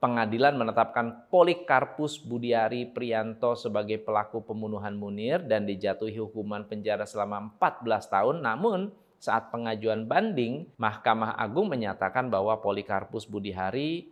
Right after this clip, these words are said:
dinyatakan tidak terbukti melakukan upaya menghilangkan nyawa Munir. Hingga saat ini,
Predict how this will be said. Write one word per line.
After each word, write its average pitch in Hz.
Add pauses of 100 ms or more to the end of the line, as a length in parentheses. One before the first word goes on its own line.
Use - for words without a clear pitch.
(140)
dinyatakan 113
tidak 123
terbukti 107
melakukan 104
upaya 101
menghilangkan 95
nyawa 92
Munir. 92 (320)
Hingga 95
saat 95
ini, 139